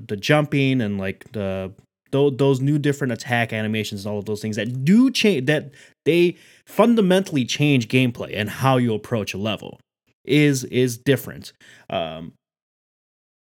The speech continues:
and then it's just gonna look like the sixty F P S you got on the, on the remaster,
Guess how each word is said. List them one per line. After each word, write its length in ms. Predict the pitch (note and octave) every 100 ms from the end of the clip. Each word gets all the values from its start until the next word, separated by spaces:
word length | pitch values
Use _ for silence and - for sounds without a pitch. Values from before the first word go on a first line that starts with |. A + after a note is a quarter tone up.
| _
and 120 | B2+
then 100 | C#3
it's 100 | E3
just 120 | E3+ D#3+
gonna 160 | F3
look 200 | D#3+ D#3+ A2+
like 240 | C3+ C#3
the 80 | C#3+
sixty 420 | C#3+ E3 - E3
F 160 | D3+ D3
P 140 | D3
S 560 | D3 C#3+ C#3 - - -
you 140 | C3+
got 300 | C3+ C#3 D3
on 120 | C#3
the, 100 | B2
on 340 | A#2 A2+ A2 G#2+
the 80 | G#2
remaster, 840 | A#2+ C3 G#2+ F2 F2 F#2+ F#2